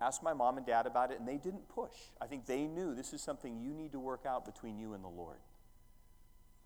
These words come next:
And I remember as a thirteen-year-old kid praying, saying, "Lord, what do you want me to do with this?" And I felt like the Lord showed me,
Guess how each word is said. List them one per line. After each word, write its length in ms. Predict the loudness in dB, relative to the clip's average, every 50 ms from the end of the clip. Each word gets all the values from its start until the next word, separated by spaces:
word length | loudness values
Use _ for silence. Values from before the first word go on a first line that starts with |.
| -20 -20 -20 -18 -8 -2 2
And 80 | 4
I 40 | 4
remember 340 | 4 4 2 0 2 2 0
as 140 | 0 0 -2
a 60 | -4
thirteen-year-old 680 | -2 -2 -4 -4 -4 -8 -10 -6 -4 -4 -4 -4 -4
kid 140 | -4 -6 -6 -6 -10 -14 -6
praying, 320 | -4 -2 -2 -2 -4 -8 -12 -18 -20 -20 -20 -20 -20 -20 -20 -20 -20 -20 -20 -20 -18 -12
saying, 180 | -10 -6 -4
"Lord, 160 | -2 -2 -2 -2
what 180 | -2 -4 -4
do 60 | -4
you 80 | -4 -4
want 200 | -4 -4 -6 -6
me 60 | -8 -10
to 80 | -10
do 180 | -8 -8 -8 -8
with 120 | -10 -12 -14
this?" 260 | -16 -16 -16 -18 -18 -20 -20 -20 -20 -20 -20 -20 -20 -20 -20 -20 -20 -20 -20 -20 -20 -20 -20 -20 -20 -20 -20 -20 -18 -10 -6
And 80 | -4
I 60 | -4 0
felt 200 | 2 2 2 2
like 180 | 0 -4 -4 -4
the 60 | -4
Lord 260 | -4 -4 -4 -6 -8
showed 260 | -8 -6 -6 -6 -6
me, 220 | -6 -8 -8 -8